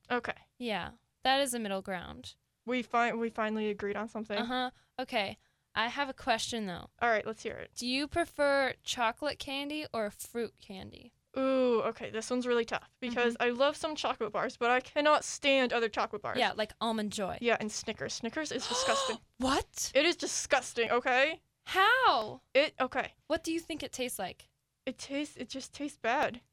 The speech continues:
Speaker 1: I don't like the nuts. The nuts do not complement the chocolate and the caramel and, like, the nougat, it's called, I think.
Speaker 2: Yes.
Speaker 1: It's just not good.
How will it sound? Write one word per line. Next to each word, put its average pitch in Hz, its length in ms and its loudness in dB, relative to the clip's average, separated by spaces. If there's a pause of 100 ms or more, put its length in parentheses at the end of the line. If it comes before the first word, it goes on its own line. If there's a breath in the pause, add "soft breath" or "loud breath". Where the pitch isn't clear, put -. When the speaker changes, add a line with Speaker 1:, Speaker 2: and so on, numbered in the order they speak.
(240)
Speaker 1:
I 262 100 6
don't 277 180 4
like 269 220 2
the 254 80 0
nuts. 240 580 0 (560)
The 240 180 4
nuts 254 260 2
do 240 100 -4
not - 180 2
complement 254 460 0
the - 60 -2
chocolate 254 540 2
and 220 160 -2
the - 40 -14
caramel 262 580 2
and, 226 240 0
like, 220 180 0
the 208 80 -2
nougat, 233 480 -2
it's - 140 -18
called, 302 220 -2
I 311 100 -4
think. 339 300 -4
Speaker 2:
Yes. 226 340 -8
Speaker 1:
It's 254 100 -2
just 240 140 -4
not 220 260 0
good. - 240 -6